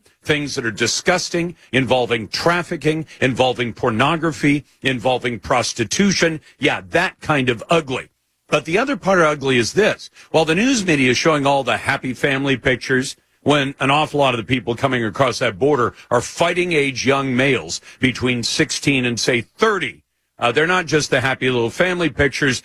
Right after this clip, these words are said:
That's what the major networks want you to see. The ones you don't see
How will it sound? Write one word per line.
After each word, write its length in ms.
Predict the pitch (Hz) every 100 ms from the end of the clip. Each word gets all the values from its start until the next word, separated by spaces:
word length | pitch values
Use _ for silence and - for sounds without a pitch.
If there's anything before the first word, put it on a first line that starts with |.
| - _
That's 320 | 143 151 -
what 160 | 151 147
the 60 |
major 360 | 139 131 120 131
networks 580 | 139 185 - 131 104 123
want 280 | 131 110
you 80 | 127
to 80 | 110
see. 380 | - 202 147 - _ _
The 100 | 156
ones 320 | 160 214 208
you 100 | 156
don't 420 | 143 98 190 262 240
see 380 | - 120 73